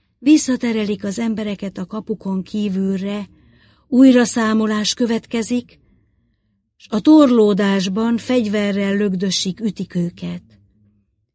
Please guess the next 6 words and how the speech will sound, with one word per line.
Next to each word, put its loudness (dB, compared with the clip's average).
A -4
bécsi 4
Főnix 2
volt 2
számviteli -2
ellenőre 0